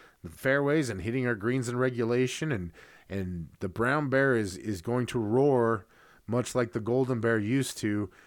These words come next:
and just like Tiger does as well. I wanna roar down the course, and I can't wait to see everybody on the eighteenth as I walk off in my red golf shirt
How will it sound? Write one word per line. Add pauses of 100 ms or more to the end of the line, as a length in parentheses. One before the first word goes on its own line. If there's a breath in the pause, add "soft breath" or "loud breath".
(220 loud breath)
and
just
like
Tiger (320)
does
as
well.
I
wanna
roar
down
the
course, (340 loud breath)
and
I
can't
wait
to
see
everybody
on
the
eighteenth
as
I
walk
off
in
my
red
golf
shirt